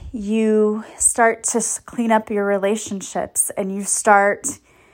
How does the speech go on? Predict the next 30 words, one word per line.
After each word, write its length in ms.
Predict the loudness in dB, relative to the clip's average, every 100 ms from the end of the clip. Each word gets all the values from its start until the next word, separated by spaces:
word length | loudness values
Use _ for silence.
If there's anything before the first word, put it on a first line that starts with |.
| _ _ _ _ _ _ _ _ _
letting 400 | 2 6 6 2
people 360 | -6 -10 -12 -4
go 760 | 6 8 8 6 2 2 0 -2
and 260 | -6 -10
clearing 480 | -16 -4 0 2 2
a 60 | -2
path 720 | 0 2 4 2 -2 -10 -20 _ _ _ _ _ -12
to 480 | -2 0 2 0
let 240 | 4 4 6
go 260 | 6 8
of 140 | 4 4
those 240 | 4 4
people 460 | -4 -8 2 4 6
and 200 | 4 -2
things 320 | -4 -2 -4
that 120 | -8
no 140 | -6 -2
longer 360 | -2 -4 -8
serve 440 | -10 -4 -2 -2 -6
you. 400 | -6 -6 -8 _ _ _ _ _
And 600 | 6 6 6 2 -2 -8 -14 _ _ _ _ _ _ _ _ _ _ _
you 800 | -8 -2 0 2 2 -2 -6 -12 -2
maybe 320 | 0 2 0
feel 340 | 2 6 6
like, 380 | 8 6 4 -2 -20 _ _
"I 160 | 4 4
can't 460 | 2 0 2 0
go 200 | 0 2
to 200 | 4 2
church 720 | -4 -8 -4 -6 -6 -16 -16